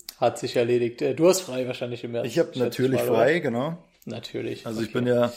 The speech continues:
Speaker 2: ich bin ja komplett raus, wie gesagt, seit Anfang September.
Speaker 1: <laughs>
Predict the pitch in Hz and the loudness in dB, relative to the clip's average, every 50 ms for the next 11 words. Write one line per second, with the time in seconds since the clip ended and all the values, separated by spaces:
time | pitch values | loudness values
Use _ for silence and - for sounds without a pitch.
0 | - - - - - - _ 101 - - 117 117 117 110 - 117 107 104 117 120 | -8 -18 -20 -20 -20 -20 _ -14 -8 -6 -4 -2 -2 -2 -2 -4 -2 -2 -2 -2
1 | - 120 113 117 123 127 123 - - - - 113 113 117 117 110 110 113 120 117 | -2 -2 0 0 0 -2 -4 -8 -12 -14 -12 -10 -8 -8 -8 -6 -6 -6 -6 -6
2 | - - 113 113 113 110 110 - - - - - - - - _ _ 120 110 110 | -4 -4 -2 0 0 0 -2 -6 -10 -12 -12 -12 -14 -14 -18 _ _ -4 -4 -4
3 | 107 - - 117 113 113 104 101 107 - - - 117 117 110 107 107 113 127 - | -4 -2 0 0 0 0 -2 -4 -6 -6 -4 -4 -4 -2 0 0 2 0 0 -2
4 | - - - - - - - - - - - - - - 151 - - - | -8 -16 -20 -20 -20 -20 -20 -20 -8 -6 -6 -6 -4 -6 -8 -8 -8 -10